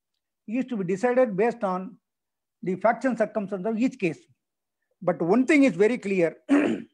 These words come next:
This part can be in, uh, in fact cured. If you go to, um, section,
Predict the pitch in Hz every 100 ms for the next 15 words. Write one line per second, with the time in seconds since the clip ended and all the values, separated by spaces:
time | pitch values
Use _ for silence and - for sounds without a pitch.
0 | _ _ _ _ _ _ _ _ _ _
1 | _ _ _ 160 285 - - - - 202
2 | 196 - - _ _ _ _ _ _ _
3 | _ - 220 247 185 175 220 - _ _
4 | _ _ _ _ _ _ _ _ 170 208
5 | 240 202 202 196 180 156 156 269 262 226
6 | 226 226 - 269 214 - _ _ _ _
7 | _ _ _ _ _ - 214 233 180 220
8 | 277 262 254 269 - - _ _ _ _
9 | _ _ _ _ - 170 170 165 170 -
10 | 220 _ - _ _ _ _ _ _ _
11 | _ _ _ _ _ _ _ - 233 -
12 | 202 - 190 170